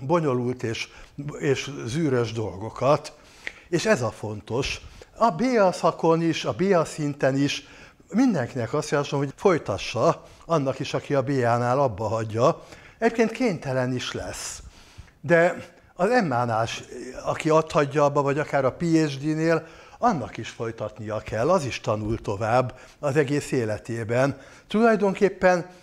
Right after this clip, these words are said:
hát most pont egy P H D szigorlaton vagyunk túl, és, vagyok túl, és azt kell mondanom,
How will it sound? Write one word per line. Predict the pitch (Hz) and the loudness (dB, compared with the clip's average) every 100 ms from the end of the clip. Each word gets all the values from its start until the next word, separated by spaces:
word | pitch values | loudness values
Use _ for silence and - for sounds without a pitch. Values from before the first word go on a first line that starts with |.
| - - | -20 -14
hát | - 151 | -10 -4
most | 175 - - _ | -6 -6 -20 _
pont | - 220 | 0 2
egy | 147 139 | 2 0
P | |
H | 170 113 110 110 | -2 -2 -4 -6
D | |
szigorlaton | 113 123 113 113 117 123 | -6 -6 -4 -4 -4 -4
vagyunk | 120 120 123 123 | -4 -2 -4 -2
túl, | 180 180 | 2 2
és, | 170 - - | 2 -2 -6
vagyok | 135 123 - | -4 -4 -2
túl, | 175 | 4
és | 180 175 - - - - - - | 6 6 2 -8 -18 -20 -20 -12
azt | - 233 | 0 0
kell | - 113 | 0 -4
mondanom, | 113 143 151 147 156 170 180 | -2 -2 2 2 4 2 0